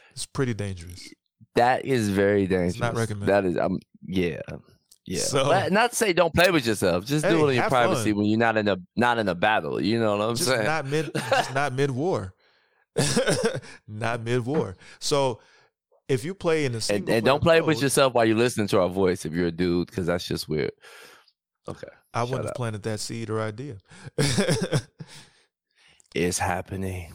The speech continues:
Speaker 2: We have seven billion people. All the seeds exist.
Speaker 1: That's true. It's a lot of seeds. So
Speaker 2: <laughs>
Speaker 1: in a single player mode, it might benefit someone to either be like a Devastator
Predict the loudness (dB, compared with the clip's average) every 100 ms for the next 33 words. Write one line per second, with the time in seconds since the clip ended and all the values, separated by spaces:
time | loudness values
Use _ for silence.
0 | -6 -6 -4 -4 -2 -2 -2 0 -2 -2
1 | -2 0 0 0 0 -2 -2 -2 0 -2
2 | -2 -4 -2 -4 -6 -12 -20 -16 -12 -12
3 | -12 -14 -14 _ _ _ _ -12 -10 -8
4 | -10 -10 -10 -12 -14 -12 -6 -2 0 -2
5 | -4 _ _ -8 -8 -4 -4 -2 -6 -8
6 | _ _ -2 0 0 -2 -2 -4 0 0
7 | 0 -4 -4 -6 -8 -8 -8 -8 -2 0
8 | 0 -2 -8 _ _ _ -14 -6 -4 -6
9 | -6 -8 -6 -6 -6 -6 -8 -10 -10 -12
10 | -14 -18 _ _ _ _ _ _ -14 -12
11 | -6 -4 0 -2 -2 -4 -4 -6 -8 -12
12 | -14 _ _ _ _ _ _ -10 -8 -8
13 | -12 -6 -4 -2 -4 -8 -10 -10 -8 -8
14 | -10 -12